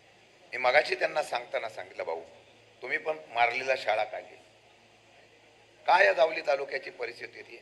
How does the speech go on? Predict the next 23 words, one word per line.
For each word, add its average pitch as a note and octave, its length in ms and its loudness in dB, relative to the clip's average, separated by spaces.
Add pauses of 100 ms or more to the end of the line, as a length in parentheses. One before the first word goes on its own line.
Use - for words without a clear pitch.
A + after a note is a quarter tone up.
अनेक D#3+ 280 -4
लोकांनी D#3+ 340 -8
नेतृत्व C3 420 -8
केलं, G#2 240 -6
मी A2 120 -10
त्यांचा B2+ 300 -6
दोष C3 220 -6
देणार B2+ 340 -6
नाही, F2 160 -16 (680)
कारण A2+ 140 -4
भिलारे B2 320 2
गुरुजी, B2 240 -6
मला B2 220 -2
वाटतं, A#2+ 420 0 (340)
एसटी A#2+ 360 -4
नसताना C3+ 480 -6
सुद्धा A#2 380 -4 (1700)
राज्यपाल C3+ 500 4
आले C3 220 4
किंवा C3+ 220 -8
का, B2 360 0
कोण B2+ 320 -8
आलं, A#2 380 0